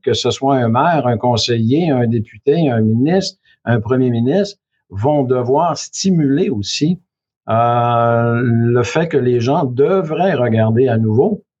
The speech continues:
la possibilité d'utiliser les transports publics pour aller dans le centre-ville, les inviter à le faire.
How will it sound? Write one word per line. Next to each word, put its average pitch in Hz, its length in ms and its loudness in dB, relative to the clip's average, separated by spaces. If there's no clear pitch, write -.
la 117 140 0
possibilité 113 760 0
d'utiliser 123 720 0
les 117 120 0
transports 117 500 -2
publics 110 440 0
pour 113 140 -2
aller 123 180 2
dans 131 140 0
le 117 60 -2
centre-ville, 120 760 0
les 120 340 0
inviter 156 500 0
à 127 80 2
le 101 60 -2
faire. 165 360 -2